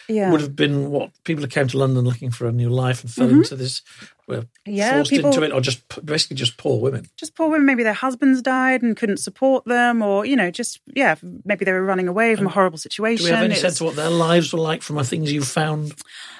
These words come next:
Speaker 1: Um, not s-, hmm. That's a tricky one. Um,
Speaker 2: It's, it's the customers who are dropping the money, isn't it?
Speaker 1: Yeah, it's the customers who are dropping the money. There are things we find related to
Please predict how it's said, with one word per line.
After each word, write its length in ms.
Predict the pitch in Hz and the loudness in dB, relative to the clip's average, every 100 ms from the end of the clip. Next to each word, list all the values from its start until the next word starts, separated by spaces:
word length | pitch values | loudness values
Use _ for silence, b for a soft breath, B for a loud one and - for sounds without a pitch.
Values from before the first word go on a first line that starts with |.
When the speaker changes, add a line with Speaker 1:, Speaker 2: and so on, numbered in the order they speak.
| B - | B 0
Speaker 1:
Um, 640 | 302 311 294 285 285 285 B B B B B B B 269 | 2 4 2 4 4 2 B B B B B B B 4
not 340 | 277 330 381 | 6 6 2
s-, 420 | - - - - B B | -8 -12 -12 -10 B B
hmm. 540 | 240 220 196 175 160 160 B B B B _ _ _ _ _ _ _ | 2 2 2 0 -2 -4 B B B B _ _ _ _ _ _ _
That's 360 | - 196 214 - | -6 0 0 -2
a 40 | |
tricky 280 | 175 175 - | -4 -4 -6
one. 440 | 143 143 156 156 208 208 | -8 -8 -10 -12 -6 0
Um, 720 | 208 208 202 202 202 208 202 | 2 4 2 2 0 -2 -2
Speaker 2:
It's, 100 | - | -2
it's 160 | - - | -4 -4
the 60 | |
customers 380 | 123 175 156 127 | -4 -4 0 2
who 60 | 123 | 4
are 40 | |
dropping 260 | 123 135 131 | 2 0 -2
the 60 | |
money, 260 | 139 127 107 | -2 -4 -6
isn't 160 | 127 | -6
it? 60 | 208 | 0
Speaker 1:
Yeah, 320 | 202 190 160 156 | 4 4 4 0
it's 100 | 180 | -8
the 60 | - | -6
customers 360 | 247 240 226 220 | -4 0 0 2
who 80 | |
are 40 | 196 | 0
dropping 260 | 185 185 | -2 -2
the 60 | 180 | -2
money. 360 | 185 175 165 165 B B | 0 -2 -2 -6 B B
There 100 | 233 | -2
are 60 | 233 | 2
things 300 | 302 285 240 | 4 4 2
we 100 | 233 | -4
find 440 | - 220 208 196 | -2 0 2 0
related 380 | 196 202 196 - | 0 0 -2 -6
to 100 | 202 | -8